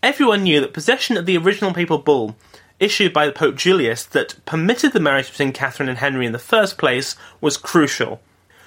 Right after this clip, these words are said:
A copy had been presented in Rome, but Henry suspected, conveniently enough, that it was a forgery, and so demanded the original. The man who had it, conveniently enough, was Charles the Fifth, who had inherited it along with the Spanish crown.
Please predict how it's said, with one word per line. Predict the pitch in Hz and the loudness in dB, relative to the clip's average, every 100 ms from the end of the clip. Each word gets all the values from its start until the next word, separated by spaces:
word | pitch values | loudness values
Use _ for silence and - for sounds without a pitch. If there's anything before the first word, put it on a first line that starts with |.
| - _ | -20 _
A | - | -2
copy | 269 269 233 | 0 0 0
had | 190 226 | 0 -2
been | 220 196 | 0 -2
presented | 190 190 180 - | -2 -2 -2 -2
in | 143 151 | -2 2
Rome, | 190 139 135 - - _ | 2 0 -6 -12 -20 _
but | 170 | -2
Henry | 233 277 254 | 0 0 0
suspected, | 208 - 320 330 151 120 - | -2 -2 -4 -4 -2 -2 -4
conveniently | 135 120 113 113 110 113 | -4 0 0 0 0 0
enough, | 110 135 - - - | 2 -2 -2 -16 -8
that | - 180 | -2 0
it | 143 | 0
was | 151 | -2
a | |
forgery, | 160 - 294 202 - 110 113 - - - | -4 0 2 2 2 0 0 -6 -16 -6
and | 190 | 0
so | 208 196 | 0 2
demanded | 185 180 190 180 151 | 2 4 2 2 0
the | 143 | 0
original. | 139 147 - - - _ _ _ _ _ | 2 0 -2 -10 -12 _ _ _ _ _
The | 170 | -2
man | 208 226 208 | 0 2 2
who | 185 | 2
had | 165 269 294 | 2 0 0
it, | 120 117 - - - | 0 -2 -8 -16 -6
conveniently | 160 135 123 113 117 120 | -4 -2 -2 -2 -4 -2
enough, | 107 123 143 170 - - _ | -2 0 -2 -2 -12 -20 _
was | 196 185 190 - | 2 4 0 -6
Charles | - 175 110 - | -4 -2 -2 -4
the | 139 | -4
Fifth, | 240 147 - - - _ | -2 -2 -6 -18 -20 _
who | 175 | 0
had | 170 | 2
inherited | 180 226 247 - 160 | 0 0 -2 -2 0
it | 156 | 2
along | 156 160 160 | 2 0 0
with | 147 | -4
the | |
Spanish | 151 165 135 120 | -4 -2 -4 -6
crown. | - 180 123 107 | -6 -4 -4 -6